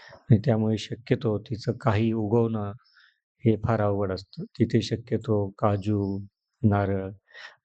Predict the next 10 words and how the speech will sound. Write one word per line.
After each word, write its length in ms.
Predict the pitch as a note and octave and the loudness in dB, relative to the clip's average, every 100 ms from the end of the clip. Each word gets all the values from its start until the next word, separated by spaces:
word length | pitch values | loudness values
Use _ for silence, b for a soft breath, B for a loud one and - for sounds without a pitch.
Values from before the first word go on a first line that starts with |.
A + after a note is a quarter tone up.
| - G2+ | 0 2
जे 260 | A2+ A2 | 2 0
कमी 420 | A2 A#2+ A#2 B2+ | -2 -2 0 0
पाण्यावरती 720 | A#2+ - G#2+ G#2+ G#2+ G#2+ - G#2 | -2 -2 0 0 -2 -4 -2 0
येणारे 500 | G2+ G2+ G2+ G2+ F#2+ | 0 0 0 0 0
झाड 340 | G2 G2 G#2 | 0 0 0
आणि 300 | C#3 G2 G2+ - | -2 -6 -6 -8
पिकं 260 | G#2+ - G#2+ | -10 -2 -4
घेऊ 240 | G2 F#2+ F#2 | -2 -6 -6
शकतो. 360 | F#2+ _ - _ _ _ _ _ _ _ _ B B B B B B B _ - | -12 _ -20 _ _ _ _ _ _ _ _ B B B B B B B _ 0
आणि 280 | A#2 G#2 | 2 2